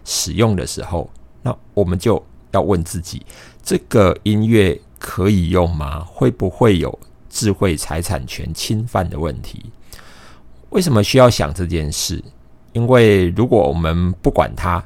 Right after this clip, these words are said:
然后就好辛苦地把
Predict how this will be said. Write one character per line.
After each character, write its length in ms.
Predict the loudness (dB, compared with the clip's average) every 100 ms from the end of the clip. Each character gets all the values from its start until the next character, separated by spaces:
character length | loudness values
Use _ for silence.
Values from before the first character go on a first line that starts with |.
| -10 -20 _ _ -10
然 120 | -6
后 200 | -2 -2
就 400 | 0 2 2 -2
好 260 | -6 -8 -6
辛 180 | -4 -2
苦 160 | -2
地 120 | -4
把 320 | -4 -4 -4